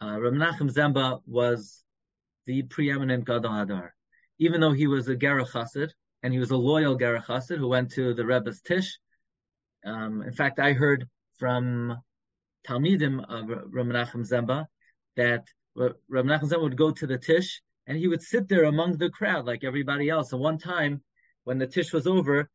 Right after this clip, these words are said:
the guy behind him, you know, saw he was so, pressed so closely to Rabbi Nachum Zemba, he was, he had his elbow, you know, like, like, pressuring into the back of Rabbi Nachum Zemba for many hours, and he apologized. He said that must have been very uncomfortable. Rabbi Nachum Zemba said, "No,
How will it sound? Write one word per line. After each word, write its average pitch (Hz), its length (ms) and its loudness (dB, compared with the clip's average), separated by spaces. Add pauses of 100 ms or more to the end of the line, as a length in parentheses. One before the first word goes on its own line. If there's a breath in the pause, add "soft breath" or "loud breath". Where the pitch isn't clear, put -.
(220)
the 120 80 -6
guy 147 220 2
behind 160 440 2
him, 139 440 -2
you 127 240 -4
know, 117 60 -6 (320)
saw 196 340 4
he 170 160 2
was 151 300 2
so, - 280 0
pressed 202 440 4
so 202 180 4
closely 196 400 2
to 165 140 -4
Rabbi 165 180 -6
Nachum 160 180 -4
Zemba, 185 220 4
he 165 120 2
was, 165 180 2 (220 loud breath)
he 165 80 0
had 185 140 6
his 147 120 4
elbow, 165 520 6
you 151 100 2
know, 143 140 -2
like, 139 260 -2 (680)
like, 123 180 -6 (360)
pressuring 180 540 4
into 185 300 0
the 139 80 -4
back 165 300 -2
of 143 120 -2
Rabbi 143 40 -2
Nachum 147 280 -2
Zemba 165 240 -4
for 131 80 -10
many 151 300 0
hours, 143 540 2 (340 soft breath)
and 131 100 -6
he 139 80 2
apologized. 143 680 2
He 123 60 -6
said 139 180 -4
that 139 120 -4
must 143 220 -4
have 139 80 -6
been 139 240 -4
very 147 240 2
uncomfortable. 139 680 -2
Rabbi 135 140 -8
Nachum 180 220 -2
Zemba 180 200 -2
said, 190 120 0
"No, 208 380 4